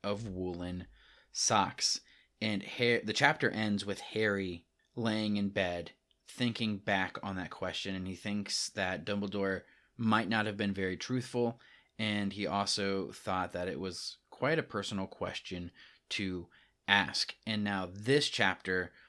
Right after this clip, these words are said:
opens up with Harry thinking about the fact that he is now convinced, he was convinced by Dumbledore not to go looking for the mirror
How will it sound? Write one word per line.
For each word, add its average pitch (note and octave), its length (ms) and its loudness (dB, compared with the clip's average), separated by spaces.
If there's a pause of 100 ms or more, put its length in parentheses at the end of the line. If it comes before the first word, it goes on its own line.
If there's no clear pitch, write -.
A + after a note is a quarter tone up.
(140)
opens G#2+ 400 2
up F#2 320 0
with G2 460 -2 (460)
Harry G2+ 720 4 (120)
thinking A2 400 0
about F#2+ 380 0
the G2+ 80 -6
fact G2 320 4
that - 80 -10
he A#2 320 2
is G#2+ 220 2
now F#2+ 680 0 (500)
convinced, G2+ 640 0
he G#2 60 -2
was G2 140 -2
convinced A2 500 0
by G#2 100 2
Dumbledore G2 480 0
not F#2+ 300 2
to - 80 -6
go G2 140 -2
looking F2+ 340 -6
for F2+ 440 -4 (400)
the A2+ 120 2
mirror F#2 540 2